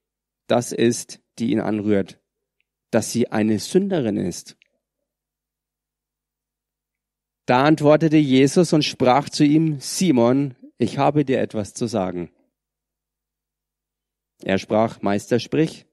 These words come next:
Ein Gläubiger hatte zwei Schuldner, der eine war fünfhundert Denare schuldig, der andere fünfzig.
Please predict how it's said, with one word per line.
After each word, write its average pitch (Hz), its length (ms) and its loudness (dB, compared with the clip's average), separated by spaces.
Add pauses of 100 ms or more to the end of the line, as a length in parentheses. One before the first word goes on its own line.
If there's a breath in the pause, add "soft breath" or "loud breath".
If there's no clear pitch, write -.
(2250 soft breath)
Ein 147 160 4
Gläubiger 202 460 4
hatte 185 240 0
zwei 165 300 4
Schuldner, 156 520 4
der 151 120 2
eine 147 240 2
war 147 140 2
fünfhundert 180 500 -2
Denare 131 360 2
schuldig, 143 480 2
der 110 140 0
andere 127 320 -2
fünfzig. 113 760 -2